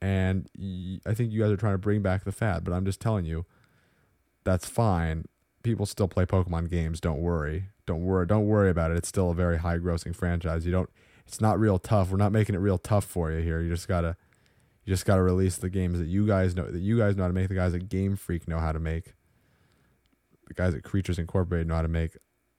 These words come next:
Don't worry about it so much. We're not making this tough on you. But you're certainly making it tough for yourself, and you're certainly making it tough for me because,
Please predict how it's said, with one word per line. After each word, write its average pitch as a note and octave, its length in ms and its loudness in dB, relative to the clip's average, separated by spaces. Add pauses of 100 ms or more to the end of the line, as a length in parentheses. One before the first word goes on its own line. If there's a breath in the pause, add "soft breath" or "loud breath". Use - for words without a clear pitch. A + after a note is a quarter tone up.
(220)
Don't G2 240 0
worry G2+ 240 4
about D#2+ 220 0
it - 80 -10
so D2+ 180 -2
much. - 440 -10 (480)
We're - 140 -8
not D#2+ 140 -4
making F2+ 240 -4
this E2 120 -8
tough - 260 -4
on G#1 160 -14
you. - 80 -14 (680 soft breath)
But - 80 -10
you're G2+ 160 2
certainly G2+ 320 2
making F#2+ 220 0
it D#2+ 80 -6
tough F#2 180 -2
for - 80 -8
yourself, F2 280 -4
and F#2 60 -6
you're E2+ 120 -6
certainly F#2 180 -4
making F2 260 -6
it D#2 100 -12
tough - 360 -6 (480 soft breath)
for - 180 -8
me F#2 300 2
because, E2+ 420 -2